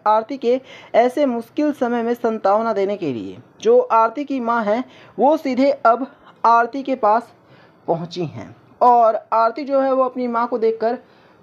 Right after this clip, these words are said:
फूट फूट कर रोने लग जाती है। आरती अपने आंसू नहीं रोक पाती है। आरती को समझ में आ गया कि अभी भी कोई ना कोई तो है जो आरती के ऐसे मुश्किल दौर में भी आरती के साथ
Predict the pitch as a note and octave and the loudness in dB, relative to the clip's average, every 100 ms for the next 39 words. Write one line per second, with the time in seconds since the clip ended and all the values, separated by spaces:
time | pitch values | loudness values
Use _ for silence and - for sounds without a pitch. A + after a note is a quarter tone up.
0 | - D4+ E4 D#4+ C4 D4 B3 B3+ B3+ A3+ | -4 -2 -2 -2 2 2 2 0 -2 -2
1 | G#3+ G3+ A3+ A#3+ - A3 G#3 G#3+ B3+ C4 | -2 -2 -2 -4 0 2 2 0 -8 -8
2 | - - A3+ B3 C4 - G#3+ G#3+ B3 C#4 | -14 -4 -2 -2 -4 -2 -2 -2 -4 -6
3 | - - - G3 G#3+ A#3 G#3 G3+ A3 F3 | -8 -20 -8 -4 -2 0 0 0 -2 -2
4 | E3 A#2+ - - G#3 A3 C#4 C#4+ C4 B3+ | -8 -8 -14 -2 0 0 -2 -6 -4 -4
5 | B3+ C4 - A3 A3 A3+ B3+ C4 - A#3 | -4 -4 0 0 2 0 0 -6 -4 -2
6 | C4+ C4+ C4+ A#3+ B3 C4 B3 A#3 A3+ G3 | 0 -2 -2 0 2 0 0 -2 0 0
7 | F#3+ B3 - - - B3+ - - A#3+ B3 | 0 -2 -8 -12 2 4 4 2 2 0
8 | D4 D4+ C#4 C#4 A#3+ G3+ - C#4 B3 G3+ | 0 2 2 -2 -8 -10 -4 -2 2 4
9 | A3 A#3 A3+ G3+ B3 - - - A3+ A#3+ | 4 2 -6 -6 -6 -10 -16 0 2 2
10 | B3 C4+ C4 G#3+ G3+ | 0 -8 -4 0 0